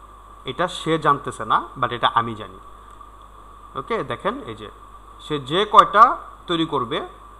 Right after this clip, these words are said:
ultimately সে কয়টাই কিন্তু কাঙ্ক্ষিত অংশ বের হবে। এরপর আমি কি করব? এগুলা থেকে আবার প্লাজমিডগুলাকে বের করে নিয়ে আসব। বের করে নিয়ে এসে এগুলা থেকে আমার কাঙ্ক্ষিত অংশটাকে খুলে বের করে দিব। আমার মনে হয়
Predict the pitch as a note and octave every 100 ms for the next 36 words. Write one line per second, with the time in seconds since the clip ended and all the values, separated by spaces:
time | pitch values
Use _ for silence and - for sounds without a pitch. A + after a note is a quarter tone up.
0 | - - - - C#3 C#3+ D3 C3+ F3+ G#3+
1 | - - D#3 D#3 D3+ C#3+ D#3 D3+ D3+ A#2+
2 | A#2 C3 A#2+ A#2+ A#2+ A2+ - G#2+ G2+ F#2+
3 | F2+ G2 - - - - - - C#3 C#3
4 | D#3+ D3+ D#3 D3+ D3+ D#3 D#3+ D4 - B2
5 | B2+ B2 C3 B2 G3+ B2+ B2 B2 A#2+ A2
6 | A2+ G#2+ A2 G#2+ A2 A2 G#2+ A2 A2 A2+
7 | A2+ A2 C3+ B3+ - - - - - -
8 | - A#2+ A2+ B2 A#2+ A#2+ A#2+ A#2+ - G#3+
9 | - - - - - - - - A2+ A#2
10 | A2+ A#2+ F#3 A3+ - A#2+ A2 A2+ A2 A2
11 | A#2+ A#2 A2 - B2 - F4 - - B2+
12 | F#3 F#3+ A2+ - G2 F#2+ F#2+ - - -
13 | - - - - - - - - B2+ D3+
14 | E3 E3+ D3 E3+